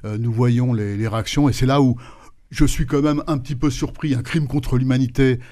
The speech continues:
euh, d'une horreur sans précédent vis-à-vis d'Israël a été commis. On n'a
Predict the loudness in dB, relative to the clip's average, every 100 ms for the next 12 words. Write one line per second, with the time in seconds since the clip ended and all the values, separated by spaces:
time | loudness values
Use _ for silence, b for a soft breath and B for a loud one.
0 | B -10 -4 0 2 2 0 0 -2 0
1 | 2 2 0 -2 -4 -4 -6 -8 -8 -8
2 | -8 -6 -6 -6 -8 -8 -8 -6 -2 0
3 | -2